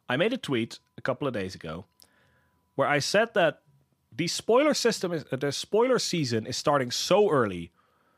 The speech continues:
that it discourages me from brewing. So Adventures in Forgotten Realm is out. I'll tell you, um, I think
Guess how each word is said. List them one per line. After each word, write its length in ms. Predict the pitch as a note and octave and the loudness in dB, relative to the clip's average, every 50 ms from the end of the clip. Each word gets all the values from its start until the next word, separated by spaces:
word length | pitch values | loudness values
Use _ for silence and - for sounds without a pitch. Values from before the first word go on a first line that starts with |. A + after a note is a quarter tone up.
| _ _ _ - | _ _ _ -8
that 340 | - C#3+ D3 D3+ D#3 D3+ - - | 0 2 4 4 4 2 0 -2
it 380 | E3+ D#3+ D3 - A#2 G2 - | -2 -2 -2 -4 -12 -12 0
discourages 800 | - F3 G3+ - - - - G3 G3+ F3+ F3 D3+ D3 D3 - - | 2 2 2 2 0 0 2 2 4 4 2 2 0 -2 0 0
me 100 | D3 C#3 | 0 0
from 240 | A#2+ - B2+ A2 G#2 | 0 0 -2 -2 -2
brewing. 400 | G2 G#2+ G2 F2 D#2 - - _ _ _ _ _ _ _ _ _ _ _ _ | -2 -4 -6 -6 -6 -12 -16 _ _ _ _ _ _ _ _ _ _ _ _
So 600 | - - - E3+ E3 D#3+ D#3 D3+ D3+ D3+ C#3+ - _ - | -12 -4 0 2 2 4 4 4 4 2 0 -2 _ -4
Adventures 380 | C#3+ C3+ F3 A3 B3+ - C#4+ C#4 | 0 2 2 2 2 0 -2 -2
in 60 | B3+ | -2
Forgotten 380 | - - G3 F#3+ E3 - - B2+ | -4 -4 0 0 0 -2 -2 -4
Realm 240 | B2 A2+ G#2+ G#2+ | -2 -2 -2 -4
is 80 | G#2 G2 | -6 -10
out. 320 | E2 D#2+ E2 D#2+ - _ _ _ _ _ _ _ - | -10 -12 -12 -12 -14 _ _ _ _ _ _ _ 2
I'll 140 | G#3 B3 B3 | 2 2 4
tell 260 | - A#3 A3 A3 A#3 | 4 4 4 4 4
you, 300 | B3 C4 C4+ C4+ C4 - _ - | 2 0 0 -2 -4 -6 _ -2
um, 720 | D#3+ D#3 D#3 D#3 D3+ D3 D3 C#3+ C#3+ C#3+ C3+ C3+ C#3 - _ _ _ _ _ _ _ _ - - _ _ _ _ _ - | 0 2 2 4 4 4 4 2 2 2 0 -2 -6 -10 _ _ _ _ _ _ _ _ -20 -20 _ _ _ _ _ 0
I 100 | D#3+ F3+ | 0 0
think 400 | - - D4+ D#4 D4+ C4+ A#3 | 2 0 -2 -2 -2 -2 -6